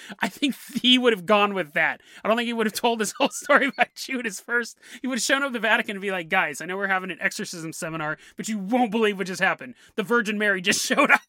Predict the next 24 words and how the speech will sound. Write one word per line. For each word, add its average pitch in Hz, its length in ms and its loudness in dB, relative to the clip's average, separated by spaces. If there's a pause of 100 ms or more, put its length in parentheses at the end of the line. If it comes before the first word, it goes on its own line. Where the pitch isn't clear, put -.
She - 140 -8
just 240 160 -6
walked 233 440 0
into 254 260 -6
a 240 120 -4
room." 185 440 -4 (460)
And 196 60 -6
they're 214 100 0
like, 220 160 2
"Why'd 254 160 2
she 277 100 -4
walk 262 160 2
in 254 40 -4
the 247 60 -4
room?" 247 160 0
He's 196 100 -6
like, 196 120 -2
"Okay, 180 240 -6
now 170 200 2
let 196 100 -4
me 220 60 -2
<laughs> - 120 -4
tell 254 120 0
you 302 100 4